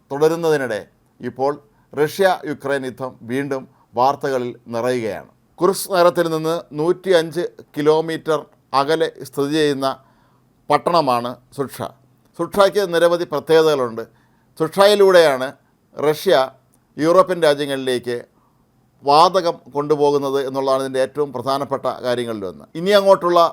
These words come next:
ദിവസങ്ങളിൽ ഒരുപക്ഷേ ഈ വാതക വിതരണമൊക്കെ തന്നെ തടസ്സപ്പെടുത്തുന്ന രീതിയിൽ യുക്രൈൻ ശക്തമായ സൈനിക നടപടികൾ തുടങ്ങിക്കഴിഞ്ഞാൽ അത് റഷ്യയ്ക്ക് കനത്ത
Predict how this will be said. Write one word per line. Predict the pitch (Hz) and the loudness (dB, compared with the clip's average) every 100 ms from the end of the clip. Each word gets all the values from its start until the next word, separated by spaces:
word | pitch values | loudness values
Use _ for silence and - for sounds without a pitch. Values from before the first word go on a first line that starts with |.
| - 147 | -4 0
ദിവസങ്ങളിൽ | 147 143 127 110 110 _ - 143 | 2 0 -6 -6 -8 _ 0 0
ഒരുപക്ഷേ | 143 131 127 123 - _ _ - | 0 -4 -4 -6 -8 _ _ -8
ഈ | 147 | 0
വാതക | 147 151 175 160 | 2 2 0 0
വിതരണമൊക്കെ | 151 156 147 151 | 0 -2 -4 -4
തന്നെ | 131 131 - | -6 -6 -8
തടസ്സപ്പെടുത്തുന്ന | 123 127 160 135 131 131 147 - 110 | -8 -8 -8 -6 -6 -8 -10 -10 -8
രീതിയിൽ | 123 123 113 101 _ _ _ _ _ - | -8 -6 -8 -10 _ _ _ _ _ -12
യുക്രൈൻ | 135 170 170 165 147 | -8 0 2 0 -4
ശക്തമായ | 139 - 165 160 156 156 156 | -10 -2 -2 0 0 -2 -4
സൈനിക | 139 147 156 151 151 - _ _ _ - 127 | -2 0 0 -4 -4 -10 _ _ _ -10 -2
നടപടികൾ | 143 147 156 147 | -2 0 0 0
തുടങ്ങിക്കഴിഞ്ഞാൽ | 135 135 143 123 120 107 101 _ - 170 | -2 -4 -4 -6 -6 -6 -10 _ -8 -4
അത് | 175 160 | 0 -2
റഷ്യയ്ക്ക് | 202 185 160 147 _ - | 0 -2 0 -4 _ -4
കനത്ത | 147 151 | -4 -4